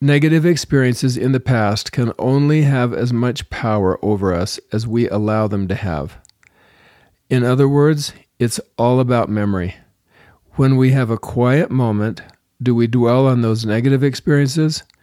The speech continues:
Do we let them cause pain all over again? Or do we replace them with more positive, healthy experiences? Neuroscientists have shown that self-talk is often more negative than positive.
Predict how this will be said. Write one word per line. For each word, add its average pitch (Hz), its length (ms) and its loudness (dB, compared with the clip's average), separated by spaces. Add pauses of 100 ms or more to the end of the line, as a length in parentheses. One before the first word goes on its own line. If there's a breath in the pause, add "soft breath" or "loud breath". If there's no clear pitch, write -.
(400 soft breath)
Do 143 140 2
we 131 120 4
let 127 240 0
them 127 160 0
cause 113 280 0
pain 127 540 0
all 123 280 0 (120)
over 123 200 2
again? 135 460 0 (360 loud breath)
Or 131 420 4
do 123 160 0
we 127 140 2
replace 139 580 0
them 104 340 -4 (120)
with 123 200 -2
more 117 200 0
positive, 113 800 -2 (180)
healthy 113 400 -2
experiences? 90 800 -4 (1000 loud breath)
Neuroscientists 143 840 2
have 127 120 -2
shown 110 380 0
that 117 160 -4
self-talk 131 680 0
is 117 140 -2 (120)
often 127 360 2
more 127 200 2
negative 110 420 0
than 107 120 -2
positive. 92 600 -2